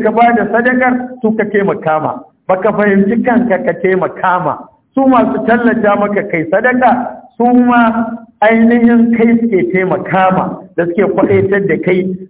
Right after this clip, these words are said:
Saboda haka ya ƴan uwa, mu tsaya mu kula da cewa rayuwar nan za ta ƙare, maza maza kan ta ƙare, mu yi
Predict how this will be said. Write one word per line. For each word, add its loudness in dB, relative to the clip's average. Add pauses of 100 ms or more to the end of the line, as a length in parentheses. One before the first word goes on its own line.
Saboda 2
haka 0
ya 4
ƴan 0
uwa, 2 (180)
mu -2
tsaya 2
mu -2
kula 2
da 2 (420)
cewa 2
rayuwar 2
nan 0
za 4
ta -4
ƙare, 0
maza 0
maza 2
kan -4
ta -6 (100)
ƙare, 0 (320)
mu -4
yi -2